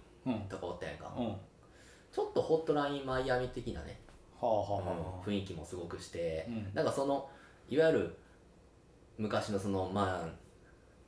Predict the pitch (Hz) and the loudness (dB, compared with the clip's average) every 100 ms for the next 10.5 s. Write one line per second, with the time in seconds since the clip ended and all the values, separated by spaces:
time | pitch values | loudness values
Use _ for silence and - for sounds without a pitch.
0 | - - - - 87 87 87 98 95 95 | -20 -20 -20 -10 -8 -6 0 4 4 2
1 | 95 87 82 78 - - 127 98 92 92 | -2 -6 -8 -10 -12 -8 -4 -4 -6 -8
2 | 90 87 85 82 85 82 78 78 78 - | -10 -8 -8 -8 -8 -8 -6 -8 -10 -18
3 | - - - 92 98 127 95 101 80 - | -20 -20 -6 -6 -4 -6 -4 -4 -6 -8
4 | 131 160 - - - - - - - 85 | -8 -8 -14 -20 -20 -20 -20 -16 -12 -8
5 | 80 78 - - - - - - - - | -6 -8 -8 -8 -8 -10 -20 -20 -20 -20
6 | - - 113 101 - 120 110 101 104 92 | -20 -6 -2 0 4 4 4 4 0 0
7 | 85 78 80 73 - - - 98 87 87 | -6 -8 -6 -6 -6 -14 -14 -10 -6 -4
8 | 87 87 87 95 76 - - - - - | -4 -4 -6 -6 -8 -10 -18 -20 -20 -8
9 | 120 - - 98 101 139 170 95 - 82 | -8 -8 -6 -2 2 4 4 4 0 -8
10 | 82 - 80 - - | -8 -8 -12 -12 -16